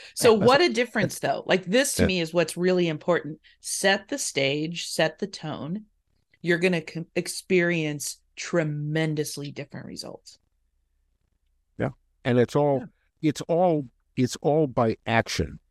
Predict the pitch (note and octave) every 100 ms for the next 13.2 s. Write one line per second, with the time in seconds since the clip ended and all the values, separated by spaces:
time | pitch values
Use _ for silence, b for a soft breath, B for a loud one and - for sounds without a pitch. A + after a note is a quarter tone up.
0 | _ _ _ _ _ _ _ - G2+ A#2
1 | C#3+ A2 G2+ G#2 - _ _ _ - A2
2 | G2 G#2+ F2+ F#2+ - G2 - _ _ C3
3 | C#3 B2+ A#2+ - _ _ A#2+ A#2 A#2+ A#2+
4 | A#2+ A#2 A#2 A2 G#2+ G2+ G#2+ G2+ G2+ G2
5 | - b _ _ _ _ _ - A#2 G2+
6 | F#2 F#2 - - _ - C3+ B2 C#3+ A#2+
7 | G2+ G#3 - - E3+ D3+ D3 C#3 C3 B2
8 | - _ _ _ _ _ - A#2+ - G#2+
9 | F2+ - A#2 A#2 G#2 F2+ F#2 F2+ G2 F2+
10 | E2+ E2 - - F#2+ F#2+ G2 _ G2 G2
11 | F2+ G2 F#2 - E2+ F#2 E2+ - G#2 -
12 | B2 A2 F#2+ E2 F2 F#2+ E2 D2+ F2 E2+
13 | E2+ -